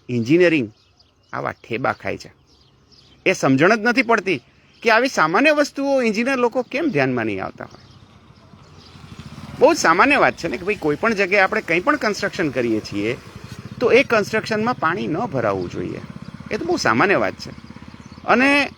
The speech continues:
એવું પાણી ભરાય તો આપણા માટે શરમની વાત છે. જેણે બનાવ્યું એના માટે શરમની વાત છે કે આ શું વાત થઈ? તમે એક પુલ નથી બનાવી શકતા ઠીકથી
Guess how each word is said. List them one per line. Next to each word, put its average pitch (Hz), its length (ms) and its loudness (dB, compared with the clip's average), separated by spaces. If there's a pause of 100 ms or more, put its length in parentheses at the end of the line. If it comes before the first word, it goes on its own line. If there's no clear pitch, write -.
(400)
એવું 240 300 2
પાણી 160 380 2
ભરાય 110 560 0 (960)
તો 190 60 -6
આપણા 151 240 -6
માટે 143 240 -6
શરમની 180 440 0
વાત 117 180 -2
છે. - 440 -18
જેણે 220 180 6
બનાવ્યું 294 280 4
એના 285 100 2
માટે 269 180 2
શરમની 185 340 0
વાત 131 160 0
છે 160 120 -8
કે 170 80 -6
આ 202 100 -2
શું 247 160 -4
વાત 92 140 -4
થઈ? - 180 -16 (420)
તમે 180 140 2
એક 208 100 0
પુલ 214 180 0
નથી 262 160 2
બનાવી 269 260 2
શકતા 262 260 -2
ઠીકથી 233 340 -4